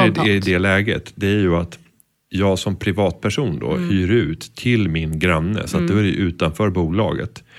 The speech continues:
Speaker 1: Precis.
Speaker 2: Så då räknas ju inkomsten direkt på
Speaker 1: Exakt,
Speaker 2: mig
Speaker 1: det
Speaker 2: som
Speaker 1: blir inte,
Speaker 2: person
Speaker 1: mm,
Speaker 2: och inte
Speaker 1: mm.
Speaker 2: på, på företaget.
Speaker 1: Mm.
Speaker 2: Så vi lämnar den juridiska personen. Och där har du då grund, ett grundavdrag, eh, så det gör att du kan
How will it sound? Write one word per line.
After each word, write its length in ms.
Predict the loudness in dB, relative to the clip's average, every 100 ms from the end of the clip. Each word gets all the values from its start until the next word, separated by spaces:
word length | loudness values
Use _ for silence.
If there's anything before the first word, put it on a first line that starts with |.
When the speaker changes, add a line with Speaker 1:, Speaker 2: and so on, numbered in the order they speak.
| -2
Speaker 1:
Precis. 340 | 0 -2 -6
Speaker 2:
Så 160 | -10 -2
då 120 | 2
räknas 400 | 2 2 -2 -2
ju 80 | -2
inkomsten 640 | -2 -2 -2 -2 -2 -2
direkt 680 | 0 0 0 -2 -10 -14 -20 -16 -4
på 60 |
Speaker 1:
Exakt, 240 | 0 0 0
Speaker 2:
mig 140 | 0
Speaker 1:
det 60 | 0
Speaker 2:
som 100 | 0
Speaker 1:
blir 100 | 0
inte, 80 | 0
Speaker 2:
person 240 | -2 -2
Speaker 1:
mm, 160 | -2 -2
Speaker 2:
och 60 | -2
inte 220 | -4 -6
Speaker 1:
mm. 100 | -6
Speaker 2:
på, 120 | -8
på 160 | -10 -10
företaget. 580 | -4 -4 -2 -4 -2
Speaker 1:
Mm. 260 | -4 -4 -6 -12 -20 -20 _
Speaker 2:
Så 60 | -6
vi 60 | -4
lämnar 280 | -2 -2
den 80 | -2
juridiska 440 | -2 -2 -2 -4 -6
personen. 440 | -6 -6 -6 -10 -14 -20 -20
Och 240 | -14 -4
där 160 | 0 2
har 140 | 2
du 60 | 2
då 100 | 0
grund, 480 | -2 0 0 -2 -8 -18 _ -10
ett 140 | -10 -2
grundavdrag, 760 | 0 0 0 -2 0 0 0 -4 -16 -20 -14
eh, 200 | -8 -8
så 140 | -6 -4
det 100 | -2
gör 200 | 0 -2
att 140 | -4
du 140 | -4
kan 360 | -4 -4 -6 -6